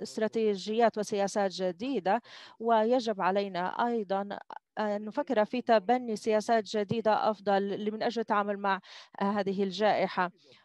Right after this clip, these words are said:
ولنعطيكم صورة أفضل، دعونا ن-، نعرف ما هي الأهداف من هذه الجلسة، و-، وأيضا لنعيد ما هي ال-، آه،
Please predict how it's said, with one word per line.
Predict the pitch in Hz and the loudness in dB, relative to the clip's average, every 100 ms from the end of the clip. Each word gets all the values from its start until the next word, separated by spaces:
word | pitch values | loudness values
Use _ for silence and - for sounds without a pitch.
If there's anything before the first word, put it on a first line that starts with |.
| - | -20
ولنعطيكم | - 220 233 233 247 254 247 302 254 | -6 2 4 4 2 0 0 -2 -4
صورة | - 240 202 - 220 | -6 0 2 2 2
أفضل، | 208 190 208 233 220 | 0 0 0 0 0
دعونا | 220 240 254 233 | 0 0 -2 -2
ن-، | 220 214 202 - | 0 0 -2 -2
نعرف | 226 220 220 226 | 0 0 -2 0
ما | 233 | 0
هي | 233 226 226 214 - | 0 2 2 2 2
الأهداف | 254 254 208 214 202 202 285 311 233 - | 0 0 0 0 -2 0 2 4 2 -2
من | 214 | -6
هذه | 208 202 196 208 214 | -2 0 2 0 0
الجلسة، | 208 185 196 196 - 269 339 _ _ _ _ _ _ _ _ _ _ | -2 -2 -2 -2 -2 -2 -4 _ _ _ _ _ _ _ _ _ _
و-، | - 220 208 | -2 0 0
وأيضا | 202 202 208 - 233 220 214 | 0 2 2 0 0 -2 -2
لنعيد | 214 214 185 220 214 | -4 -4 -4 -2 2
ما | 208 214 214 | 2 4 2
هي | 226 214 202 202 180 - | 2 2 4 4 2 0
ال-، | 208 208 202 196 - | 2 4 2 0 0
آه، | - 196 196 196 185 | 0 0 2 2 2